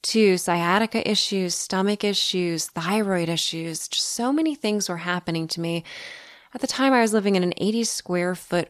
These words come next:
room, an S R O, single room occupancy. And I shared my bathroom with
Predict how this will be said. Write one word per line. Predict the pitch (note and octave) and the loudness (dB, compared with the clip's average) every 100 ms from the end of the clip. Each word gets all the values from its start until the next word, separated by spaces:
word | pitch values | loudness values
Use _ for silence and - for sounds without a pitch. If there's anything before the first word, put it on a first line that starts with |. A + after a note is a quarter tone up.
| - | -8
room, | D#3 D#3+ E3 D#3 D3 C#3+ | -8 -4 -2 -2 -4 -4
an | D#3+ - | -4 -2
S | F3+ - | -4 -4
R | - E3+ E3 D#3+ | -4 -2 0 0
O, | D3 C#3 D#3 D#3+ | 0 0 -4 -6
single | - G3+ G#3 A#3 | 0 0 2 0
room | G3 F#3+ G3 - | 0 -2 -2 -6
occupancy. | D#3+ E3 D#3+ E3 D#3+ D#3+ D#3+ D#3 E3 - - - - - _ - | -8 -8 -10 -6 -6 -4 -2 -2 -4 -10 -20 -20 -20 -20 _ 2
And | F3+ F3 | 2 2
I | - F#3+ A#3 | 0 0 0
shared | - - G#3 G3+ G#3 A3 A3 | 0 2 4 4 4 2 0
my | F#3+ G3 | 0 2
bathroom | F#3 E3 - F3+ F#3+ G3 F#3 | 0 0 -2 -2 0 0 -2
with | E3+ E3+ E3 E3 | 0 0 0 -2